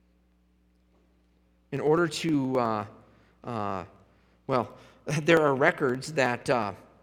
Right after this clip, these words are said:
some prisoners lasted on the cross alive for days. And when that happened, they were subject to wild animals. And pecking birds.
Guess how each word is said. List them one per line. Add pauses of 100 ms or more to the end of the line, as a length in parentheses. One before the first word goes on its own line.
some
prisoners
lasted
on
the
cross
alive
for
days. (1700)
And
when
that
happened,
they
were
subject
to
wild
animals. (1200)
And
pecking
birds.